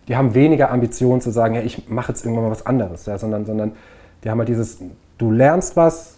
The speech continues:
du gehst studieren und dann hast du deinen Job und den machst du bis den Rest deines Lebens. So, ja?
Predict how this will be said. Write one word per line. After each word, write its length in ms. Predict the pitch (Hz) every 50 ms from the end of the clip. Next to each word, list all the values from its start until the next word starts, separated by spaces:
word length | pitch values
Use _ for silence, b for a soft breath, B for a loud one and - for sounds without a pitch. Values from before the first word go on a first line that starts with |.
| _
du 60 | - -
gehst 280 | - - 113 - - -
studieren 560 | - - 123 113 - 165 175 170 165 175 165
und 100 | - 120
dann 100 | 117 104
hast 160 | 123 120 -
du 40 | -
deinen 160 | 120 110 104
Job 200 | - 151 170 -
und 80 | - 120
den 80 | 123 117
machst 180 | 135 127 - -
du 40 |
bis 180 | 120 127 117 -
den 120 | - 120
Rest 260 | 113 110 135 139 - -
deines 220 | 110 110 107 -
Lebens. 400 | - 95 90 - - - - - - -
So, 140 | - - 117 - - _ _ -
ja? 180 | 110 123 139